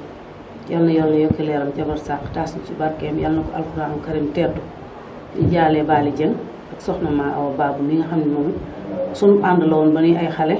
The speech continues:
Yàlla jëlee ko fi démb. Moom tam Yal na ko Yàlla xare àjjana. Di nuyu waa Accès yëpp, di nuyu El Hadj Dieng, di nuyu nag ki nga xam ne mooy kilifa bu mag gi, ah, di docteur Amadou Ndiaye.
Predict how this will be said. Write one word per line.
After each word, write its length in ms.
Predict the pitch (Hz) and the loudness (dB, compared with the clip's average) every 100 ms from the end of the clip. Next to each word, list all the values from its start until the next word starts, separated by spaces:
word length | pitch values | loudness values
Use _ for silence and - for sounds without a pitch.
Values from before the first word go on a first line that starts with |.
| - | 0
Yàlla 240 | 175 165 | 0 0
jëlee 240 | 156 165 156 | 4 4 2
ko 60 | |
fi 120 | - 151 | -2 -4
démb. 200 | 147 135 - - - - - | -4 -4 -6 -12 -16 -14 -8
Moom 160 | - 185 | -2 2
tam 160 | 180 170 | 4 6
Yal 140 | 165 | 6
na 60 | 170 | 4
ko 80 | 170 | 2
Yàlla 240 | 165 156 | 0 0
xare 180 | 160 156 143 | 0 -2 -2
àjjana. 300 | 139 143 - 139 - - - - | -4 -4 -6 -8 -10 -14 -16 -2
Di 60 | 185 | 4
nuyu 220 | 226 208 | 6 8
waa 200 | 180 180 | 8 6
Accès 200 | 170 151 | 2 0
yëpp, 160 | 156 165 - - | 0 -2 -6 -6
di 100 | 165 170 | 2 4
nuyu 300 | 165 156 156 | 4 4 0
El 80 | 151 | 0
Hadj 220 | 139 127 | 0 0
Dieng, 200 | 165 208 - - - - - - - | 2 2 0 -10 -14 -16 -16 -6 4
di 60 | |
nuyu 200 | 196 247 226 | 8 8 10
nag 140 | 202 | 8
ki 80 | 202 | 8
nga 100 | 202 | 6
xam 120 | 208 202 | 6 8
ne 40 | |
mooy 140 | 196 190 | 8 8
kilifa 300 | 190 165 165 | 4 2 2
bu 100 | 156 | 4
mag 220 | 156 156 | 4 2
gi, 100 | - - - - - - | -4 -10 -14 -14 -12 -4
ah, 180 | 165 - | -2 0
di 140 | 170 170 | 0 0
docteur 360 | 175 175 165 | 2 2 2
Amadou 300 | 156 156 151 | 2 2 0
Ndiaye. 300 | 143 147 - | 0 0 -2